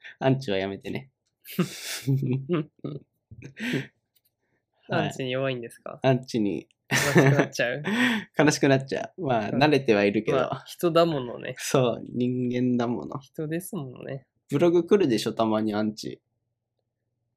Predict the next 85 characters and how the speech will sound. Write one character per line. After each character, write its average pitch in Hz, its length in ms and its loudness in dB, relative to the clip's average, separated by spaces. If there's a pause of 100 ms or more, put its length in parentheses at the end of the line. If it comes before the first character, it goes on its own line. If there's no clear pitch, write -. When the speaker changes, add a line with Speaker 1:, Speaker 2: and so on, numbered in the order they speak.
(120)
Speaker 2:
僕、 151 220 -8
す-、 - 320 -14
も 160 220 -6
う - 60 -20 (220)
一 156 240 -10
年 156 180 -4
半 147 200 -6
ぐ 139 60 -4
ら 131 60 -4
い 127 40 -6
一 - 100 -14
切 117 240 -12
来 - 80 -20
て - 80 -18
な 127 140 -14
い。 - 60 -20 (320)
Speaker 1:
あ、 127 100 0
本 131 160 2
当 117 100 2
に？ 107 260 -2 (300)
Speaker 2:
ど 147 80 -10
ち 156 140 -8
ら 151 60 -2
か 151 60 -4
と 143 60 -6
い 131 40 -8
う - 20 -
と 127 40 -10
も 123 60 -12
う - 60 -20 (160)
「助 - 160 -14
か 165 80 0
り 156 100 -4
ま 156 160 -4
し - 80 -16
た」 147 160 -4
コ 147 100 -6
メ 135 100 -6
ン 120 100 -14
ト 127 120 -10
が、 139 360 -8 (840)
も 147 120 -10
う - 20 -12
月 - 240 -18
に 123 100 -14
一 - 160 -20 (140)
件 127 200 -14
あ - 220 -12
る 127 100 -12
ぐ 123 60 -14
ら - 140 -14
い。 - 20 -8
Speaker 1:
本 127 160 0
当 151 80 2
に？ 196 260 4 (300)
Speaker 2:
う 143 100 -10
ん、 135 180 -12
も 151 80 -6
う 147 40 -2
一 147 200 -8
年 160 160 -6
半 151 180 -6
ぐ 143 60 -4
ら 131 40 -6
い - 40 -12
更 143 180 -8
新 135 180 -10
し 131 60 -18
て 127 80 -12
な 120 80 -10
い 123 60 -16
け - 100 -14
ど - 80 -16
ね。 123 100 -6
Speaker 1:
へ 120 40 -2 (500)
え。 135 100 -6 (760)
た - 140 -6
ま 160 140 -4
に 175 120 -6
来 180 140 -6
る 143 120 0
ん 92 80 -4
だ 90 100 -8
よ 82 80 -8
ね。 78 280 -10